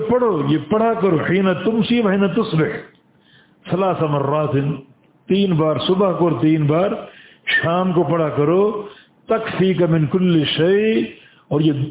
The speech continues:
یہ صورتیں ہر شے سے کفایت کر جائیں، تمہاری حفاظت کا اور سیانت کا ذریعہ بنے گی، اور کوئی بھی تکلیف، کوئی بھی پریشانی، رنج و الم،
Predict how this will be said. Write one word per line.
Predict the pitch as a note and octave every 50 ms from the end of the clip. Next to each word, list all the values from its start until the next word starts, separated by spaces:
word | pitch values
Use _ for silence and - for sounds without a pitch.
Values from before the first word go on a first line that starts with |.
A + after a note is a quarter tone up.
| -
یہ | - D3+ D3+
صورتیں | - - - - F3+ G3+ A3+ G#3+ F#3+ D3 D#3+ E3+ E3 E3 F3 F3+ - - - _ _ _ _ _ -
ہر | - E3+ G#3 G3+
شے | E3+ - D#3+ E3 E3+ D#3+ C#3
سے | E3
کفایت | D#3+ C3+ D3 A#2+ B2 B2 B2 B2 A#2 G#2
کر | A2+ G#2
جائیں، | G2+ - G2+ G2 - F#3+ - - - _ _ _ _ _ _ _ _ _ _ _ _ _ _ _ _ _ _ _ _ _ _ _ _ _ _ _ -
تمہاری | B2 B2 C3+ C3+ C3+ B2+ B2
حفاظت | - F#2+ A#2+ C3+ C#3+ C#3+ D#3 C#3+ A#2 G#2+
کا | C3+
اور | C3 C3+ C3+ B2 A2+ -
سیانت | C3 C#3 C#3+ D#3 D#3 D#3+ C3+ C#3 B2+
کا | D3 C#3+ - - - - - - - _ _ _ - A2
ذریعہ | C#3+ E3+ F3+ F3+ E3+
بنے | D#3 E3 E3 F#3
گی، | G3 F#3+ G#3 A3+ A#3+ - - - - _ _ _ _ - - - -
اور | - - D3
کوئی | C#3 - G3+ G#3+ A#3 B3+ B3
بھی | B3 A3+
تکلیف، | E3 D#3+ F3 C#3 E3 E3 E3+ F3 E3 D3+ A#2+ -
کوئی | - G3 G#3+ A#3+ A3+
بھی | F#3+ F#3 F3+ D#3+ C3+
پریشانی، | D#3 D3+ C#3+ G#2+ B2+ D3 D3+ D#3 D#3+ D#3 C#3
رنج | C3+ C#3+ C#3+ C#3+ D#3
و | D#3 D3+
الم، | D3+ D#3+ F3+ F#3+ G3+ A3